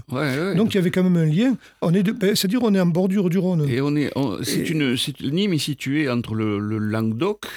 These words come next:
Speaker 2: Oui.
Speaker 1: et la Provence.
Speaker 2: Voilà.
Speaker 1: Donc,
Speaker 2: Mais
Speaker 1: elle a pris tout le bien du Languedoc, si
Speaker 2: Oui.
Speaker 1: vous voyez ce que je veux dire,
Speaker 2: Oui.
Speaker 1: et tout le bien de la Provence.
Speaker 2: De la
Speaker 1: Donc,
Speaker 2: Provence.
Speaker 1: Nîmes est unique, hein.
Speaker 2: Est unique. Alors, on est peut-être un peu le derrière assis entre deux chaises, mais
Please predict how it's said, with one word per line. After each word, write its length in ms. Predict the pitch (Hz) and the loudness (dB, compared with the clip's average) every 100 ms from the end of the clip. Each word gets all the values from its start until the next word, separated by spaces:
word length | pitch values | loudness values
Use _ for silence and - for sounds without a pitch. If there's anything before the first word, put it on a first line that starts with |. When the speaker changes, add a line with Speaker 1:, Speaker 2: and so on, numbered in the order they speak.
| 330 | -4
Speaker 2:
Oui. 140 | 220 131 | 0 0
Speaker 1:
et 40 | |
la 100 | 131 | -2
Provence. 560 | 123 170 170 139 113 107 98 | -2 -2 0 0 -2 -4 -2
Speaker 2:
Voilà. 220 | 165 143 | 0 0
Speaker 1:
Donc, 180 | 123 123 | 0 2
Speaker 2:
Mais 80 | 208 | 4
Speaker 1:
elle 100 | 202 | 2
a 60 | |
pris 180 | 127 156 | 0 -2
tout 140 | - 196 | 0 0
le 100 | 160 | 0
bien 220 | 139 147 | 2 0
du 120 | 135 | 2
Languedoc, 680 | 120 117 110 147 190 - - _ | 0 -2 0 -2 -4 -12 -20 _
si 80 | - - _ | -20 -20 _
Speaker 2:
Oui. 40 | 139 | 0
Speaker 1:
vous 20 | |
voyez 160 | 117 | 0
ce 80 | 113 | 0
que 80 | 120 | -2
je 100 | 110 | -2
veux 60 | 110 | 0
dire, 280 | 131 170 196 | 0 0 0
Speaker 2:
Oui. 260 | 147 170 269 | 0 -2 -2
Speaker 1:
et 80 | 143 | -4
tout 160 | - 202 | -2 -2
le 120 | 156 | 0
bien 200 | 156 190 | 0 0
de 40 | 170 | 0
la 80 | |
Provence. 360 | 143 151 139 131 | -2 0 0 2
Speaker 2:
De 40 | |
la 60 | 180 | 0
Speaker 1:
Donc, 220 | 131 139 | 2 2
Speaker 2:
Provence. 260 | 170 123 131 | 2 2 0
Speaker 1:
Nîmes 260 | 156 175 | 0 2
est 160 | 151 - | 0 -2
unique, 340 | 160 156 - | -4 -4 -4
hein. 140 | 110 117 - - - - | -6 -6 -10 -16 -14 -2
Speaker 2:
Est 180 | 202 - | -2 2
unique. 300 | 208 233 233 | 2 2 2
Alors, 320 | 247 214 180 | 2 4 4
on 20 | 185 | 4
est 220 | 190 147 | 2 0
peut-être 240 | 208 226 185 | -2 0 0
un 40 | 175 | 2
peu 120 | 202 | 2
le 60 | |
derrière 240 | 175 175 180 | 2 2 2
assis 160 | - | 2
entre 160 | 180 185 | 0 0
deux 80 | 185 | 0
chaises, 260 | - 311 214 | 0 2 2
mais 200 | 170 | 2